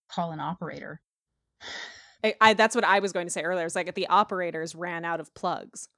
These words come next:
Speaker 1: That's true too. I'm, I don't know. I hope that there's some people out there that remember the little, little plugs or have seen old movies that you, you, ex-, you know, put the little plug in and that's how it connected people
Speaker 2: Mm-hmm.
Speaker 1: to their, to their correct party. Or people know Lily Tomlin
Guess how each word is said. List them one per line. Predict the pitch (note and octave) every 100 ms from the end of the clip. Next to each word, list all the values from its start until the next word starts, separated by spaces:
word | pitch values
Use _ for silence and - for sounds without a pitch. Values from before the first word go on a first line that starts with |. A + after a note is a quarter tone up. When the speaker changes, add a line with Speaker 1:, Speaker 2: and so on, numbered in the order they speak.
| -
Speaker 1:
That's | G#3+ G#3+ -
true | A#3+ G#3+
too. | - B3+ B3+ E3
I'm, | F3+ F3 G3
I | G3
don't | G3+
know. | -
I | F#3+ F#3+
hope | G#3 F#3+
that | G3 F#3 -
there's | F#3+ F3+
some | G#3+
people | G#3 F#3+
out | F3 -
there | F3
that | E3+ D#3+
remember | E3 E3 E3 E3 E3 D#3+
the | D#3+ D3
little, | E3 E3+ E3 - _
little | F3 E3
plugs | - F#3+ F3 E3 D#3+
or |
have | D#3+
seen | - F3+
old | E3 D#3+
movies | E3 F#3 E3 D3
that | D#3+
you, | C#3+ D3+ -
you, | E3+ E3+ - _ F#3
ex-, | - -
you | F3
know, | C#3+
put | C#3+ F#3+ F3+
the |
little | E3 D#3+ -
plug | F3+ E3+
in | D3
and | D3 D3 E3+
that's | D3+ -
how | D#3+ -
it |
connected | - F#3+ D#3+ - -
people | - E3 D3+
Speaker 2:
Mm-hmm. | F3+
Speaker 1:
to | D#3+
their, | D#3 E3+ _ _ -
to | C4+
their | A#3+
correct | A#3+ - B3 B3+ -
party. | - A3+ B3 F3+
Or | A#3+ C4+
people | - F4+ F#4
know | F4
Lily | E4+ E4+ D#4
Tomlin | F4 A4 F#3+ D#3 E3+